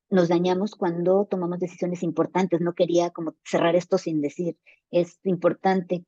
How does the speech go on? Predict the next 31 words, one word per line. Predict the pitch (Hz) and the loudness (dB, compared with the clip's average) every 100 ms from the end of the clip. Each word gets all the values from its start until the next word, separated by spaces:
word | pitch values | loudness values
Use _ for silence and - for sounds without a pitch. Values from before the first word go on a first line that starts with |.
| - | 0
que | 185 190 226 _ _ _ _ _ _ _ _ _ | 2 2 0 _ _ _ _ _ _ _ _ _
si | - 190 | 0 6
hay, | 190 196 196 - | 8 6 2 -4
eh, | 190 - | -4 -4
decisiones | 175 170 175 - 190 190 | -4 -4 -4 -4 -2 -2
que | - 196 | 0 0
tomar, | 180 185 175 214 _ _ _ | 0 -2 -2 -6 _ _ _
se | - 185 | 0 0
posterguen, | 175 165 - 202 180 165 175 | 0 -2 0 2 2 0 0
y | 202 | 2
no | 208 208 | 4 4
porque | 240 208 | 0 0
no | 190 | -4
se | 190 | -4
tenga | 180 185 185 | -6 -4 -4
la | 185 | -4
capacidad | 165 156 165 165 | -4 -6 -2 -2
para | - 165 | -2 -8
hacerlo, | - 185 175 147 | 0 0 0 -4
sino | - 185 175 | -6 -4 0
porque | 175 175 | 0 0
nuestra | 170 175 175 | -2 -2 -4
mente | 175 180 185 - 214 - | -2 -2 -2 -2 -4 -2
es | 180 | -4
una | 185 180 | -2 0
batidora | 165 165 165 180 | 0 0 0 0
de | 180 | -2
emociones, | 165 - 196 202 - _ | -6 -8 -6 -6 -8 _
y | 180 | -2
más | 165 160 | -2 0
adelante, | 190 247 214 170 247 | 2 2 0 -4 -8